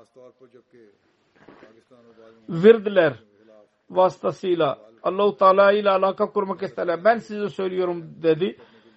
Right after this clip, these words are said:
Ben size söylüyorum. Hazreti Resulullah sallallahu aleyhi ve sellem'in benimsemediği yol tamamen boştur. Bomboş.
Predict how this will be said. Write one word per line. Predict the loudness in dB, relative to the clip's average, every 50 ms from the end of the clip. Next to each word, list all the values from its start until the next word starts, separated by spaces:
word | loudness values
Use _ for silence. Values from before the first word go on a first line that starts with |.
| _ _ _ _
Ben | -2 2 2 2 2
size | 0 -6 -8 -4 -4 -4
söylüyorum. | -4 -2 -2 -2 -2 0 0 -2 -2 -4 -6 -12 _ _ _ _ _ -20 _ _ -20 _ _ _ _ _ _ _ _ _ _ _ _ _ _ _ _ _ _ _ _ -8
Hazreti | -2 -2 0 4 4 4 4 4 4 2
Resulullah | 4 2 0 0 0 0 0 0 2 6 6 6 6
sallallahu | 4 -2 -4 -4 -4 -4 -4
aleyhi | -4 -4 -4 -6
ve | -6
sellem'in | -8 -10 -8 -4 0
benimsemediği | 0 0 0 -2 -8 -4 0 2 2 2 2 0 -2 -2 -4 -6 -6 -4 -2
yol | 0 2 0 0 -2 -6 -16 -20 -20 -20 _ _ _ _ _ _ _ _ _ _ _
tamamen | -4 -2 2 4 6 6 4 2 -2 -4 -4 -2
boştur. | 0 0 0 0 -4 -8 -8 -6 -8 -8 -12 -20 -20 -20 _ _ _ _ -20 _ _ -20 -20 -20 -20 -20 _ _ _ -8
Bomboş. | -2 0 0 0 0 2 4 4 4 2 0 -8 -20